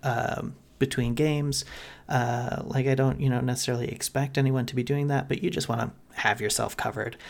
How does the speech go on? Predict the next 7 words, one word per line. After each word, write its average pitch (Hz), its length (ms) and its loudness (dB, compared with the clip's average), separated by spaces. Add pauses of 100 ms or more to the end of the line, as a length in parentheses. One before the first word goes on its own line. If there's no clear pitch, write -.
(180)
I 143 100 6
also 139 260 4
like 175 160 2
to - 100 0
bring 110 640 -6
a, 110 420 0
uh, - 400 -4